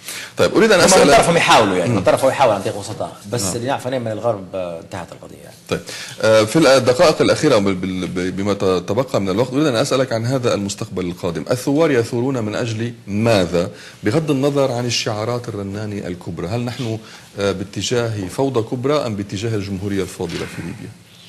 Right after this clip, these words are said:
Speaker 2: والله شوف، أنا نؤمن أن بوضع السيناريوهات أحسن شيء. يعني لا نستطيع أن نؤكد نقول أن نحن ذاهبين إلى الجحيم،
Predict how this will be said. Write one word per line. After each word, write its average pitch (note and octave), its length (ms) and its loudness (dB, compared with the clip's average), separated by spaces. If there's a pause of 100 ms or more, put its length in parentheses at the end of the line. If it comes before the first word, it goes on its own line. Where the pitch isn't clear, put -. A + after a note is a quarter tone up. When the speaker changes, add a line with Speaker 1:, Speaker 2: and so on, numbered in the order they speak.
(1300)
Speaker 2:
والله D#3 160 0
شوف، C#3 240 -4
أنا C#3 160 0
نؤمن C3 300 -4 (100)
أن A2+ 420 -4 (200)
بوضع A2+ 340 -2
السيناريوهات G2+ 640 -4
أحسن - 280 -8
شيء. - 180 -12 (1000)
يعني G#2 160 0
لا B2+ 100 0
نستطيع C3+ 300 0
أن A2+ 60 -8
نؤكد A2+ 340 -4
نقول A2 440 -2
أن A2 160 -4
نحن A2 200 -6
ذاهبين G#2+ 380 -2
إلى G2+ 180 -2
الجحيم، A2 540 -2